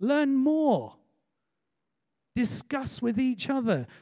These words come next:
John calls us to examine every teaching in the light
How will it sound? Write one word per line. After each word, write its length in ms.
John 380
calls 380
us 260
to 140
examine 640
every 400
teaching 520
in 180
the 60
light 480